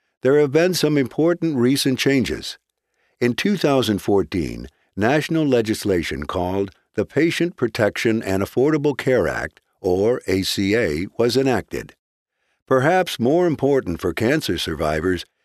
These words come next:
is that insurance companies can no longer deny you coverage because of pre-existing conditions. Additionally, each plan must offer a minimum package of benefits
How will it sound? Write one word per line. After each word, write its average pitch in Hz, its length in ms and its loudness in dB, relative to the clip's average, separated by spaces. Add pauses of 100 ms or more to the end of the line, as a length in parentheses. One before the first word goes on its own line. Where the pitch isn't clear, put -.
(120)
is 120 160 0
that 143 160 4
insurance 170 520 2
companies 87 560 -2 (240)
can 101 200 0
no 143 180 2
longer 139 400 4
deny 107 340 2
you 101 200 2
coverage 85 580 -2
because 92 580 0
of 92 160 -2
pre-existing 104 760 0
conditions. 131 720 -2 (520)
Additionally, 87 880 -2 (320)
each 131 300 -2
plan 87 420 0
must 107 300 0
offer 104 360 2
a 113 80 2
minimum 143 520 0
package 107 420 0
of 90 100 0
benefits 110 540 0